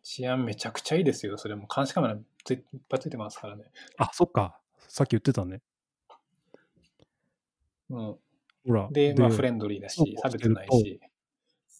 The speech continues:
Speaker 1: そうこうしてると九時ですね。
Speaker 2: もう
Speaker 1: あ、九時じゃない。
Speaker 2: そうでしょ。
Speaker 1: <laughs> 十時ですね。
Speaker 2: そうそう、十、十時。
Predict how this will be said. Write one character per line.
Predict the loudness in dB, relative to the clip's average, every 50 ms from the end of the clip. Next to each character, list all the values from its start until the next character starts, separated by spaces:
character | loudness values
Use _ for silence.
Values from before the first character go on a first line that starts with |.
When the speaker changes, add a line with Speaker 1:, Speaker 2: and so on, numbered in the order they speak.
| -20 _ _ _ _ _ _ _ _ _ _ _ _ _ _ _ _ _ _ _
Speaker 1:
そ | _ -6 -6
う | -4
こ | -4 -6
う | -4
し |
て | -4 0
る | 8
と | 8
九 | 10 10
時 | 10 8
で | 6
す | 4 2 -2
ね。 | -8
Speaker 2:
も | -10
う | -12 -18 _ _ _ _ _ _ _ _ _ _ _ -20 _ _ _ -20 -20 -20 -20 _ _ _ _ _
Speaker 1:
あ、 | -4 0
九 | 8
時 |
じ | 8 8
ゃ |
な | 8
い。 | 8 6
Speaker 2:
そ | 6
う | 6
で | 6 6
し | 4
ょ。 | 0
Speaker 1:
<laughs> | -2 2
十 | 4 6 6 8
時 | 8 6
で | 4
す | 2 0 -2
ね。 | -2 0 4
Speaker 2:
そ | 6 6
う | 6 4 2 0 0 0 0 2 2 6 8 8 8 6
そ | 4 -6 -8 -8 _ 0
う、 | 4
十、 | 6 8 8 8 6 6
十 | 2 2
時。 | -2